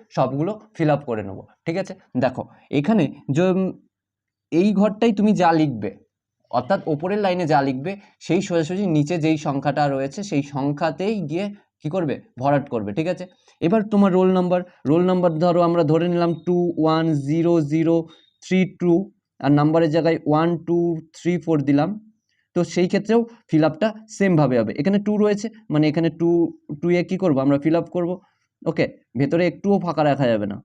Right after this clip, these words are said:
বারবার বলছি। আর একটা জিনিস বলে রাখি, তোমরা কি করবে? নীল অথবা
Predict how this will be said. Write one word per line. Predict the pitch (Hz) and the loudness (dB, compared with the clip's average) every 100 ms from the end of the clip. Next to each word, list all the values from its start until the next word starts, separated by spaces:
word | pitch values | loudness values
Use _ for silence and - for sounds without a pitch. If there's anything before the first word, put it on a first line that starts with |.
| - | -8
বারবার | - 151 156 139 | -2 0 0 0
বলছি। | 120 107 113 107 _ _ _ | -2 -6 -8 -14 _ _ _
আর | - | -2
একটা | 156 - | -2 -2
জিনিস | 226 220 | -4 -4
বলে | 165 190 | -4 -2
রাখি, | 180 123 139 143 - | -2 -2 -4 -8 -6
তোমরা | - 147 175 | 0 2 2
কি | 175 | -2
করবে? | 170 185 170 - _ _ - - _ _ _ | -2 0 0 -4 _ _ -20 -20 _ _ _
নীল | 131 143 196 220 - - _ | 2 2 4 0 -4 -20 _
অথবা | 117 123 196 | -4 -2 0